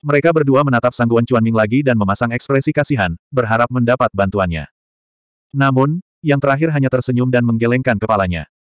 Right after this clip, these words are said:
Meskipun dia senang memberi mereka tempat tambahan, kewenangannya terbatas. Selain itu, barang-barang ini bukan milik keluarga Sangguan saja. "Kalau begitu, aku akan mengambil baju zirah pertahanan dalam.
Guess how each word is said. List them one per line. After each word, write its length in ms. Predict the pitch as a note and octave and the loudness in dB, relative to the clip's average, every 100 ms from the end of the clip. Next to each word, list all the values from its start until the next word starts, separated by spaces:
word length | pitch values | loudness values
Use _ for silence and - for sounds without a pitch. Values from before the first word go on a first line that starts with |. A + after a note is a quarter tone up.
| _ | _
Meskipun 400 | D3 - D#3 F3 | -6 -2 2 2
dia 160 | F3+ C#3+ | 2 0
senang 240 | C3 B2+ | 0 0
memberi 240 | B2+ A2+ A#2+ | 0 0 0
mereka 240 | A2 A2+ | 0 0
tempat 240 | A2+ A#2 A#2+ | 0 0 0
tambahan, 480 | C3+ C3 A2 F2 - - | 2 2 0 -2 -6 -2
kewenangannya 560 | D#3 D3 C3 C3+ G#2+ F2 | 0 2 2 2 0 0
terbatas. 640 | G#2 F#2+ F2 E2 - - _ _ | 0 0 0 -4 -8 -16 _ _
Selain 320 | - C#3+ C#3 D3 | -2 2 2 0
itu, 320 | B2+ G#2 G3 - _ | 0 0 0 -6 _
barang-barang 480 | B2+ C3+ D3 C#3+ D3+ | 0 2 4 2 2
ini 160 | C#3 C3 | 0 0
bukan 240 | B2 A#2+ | 0 2
milik 240 | A2+ B2 | 0 0
keluarga 380 | B2 A#2+ B2 G2 | 0 0 0 -2
Sangguan 320 | - A2 B2+ G#2 | -2 0 0 0
saja. 400 | G2 F2 D#2+ - _ _ _ _ _ | -2 -2 -4 -8 _ _ _ _ _
"Kalau 240 | D#3 D#3 F3 | 0 2 2
begitu, 480 | C3 B2 A#2 F3+ - _ | 0 0 2 0 -4 _
aku 320 | C3 C3+ F3+ | -2 2 2
akan 240 | D3+ C3+ A#2 | 2 0 0
mengambil 240 | A#2 B2 | 0 2
baju 220 | A#2 A#2+ | 0 0
zirah 240 | A#2 C#3+ C#3+ | 0 0 0
pertahanan 480 | B2 G#2+ G#2+ A2+ G2 | -2 -2 0 0 0
dalam. 320 | F2+ E2 | 0 -2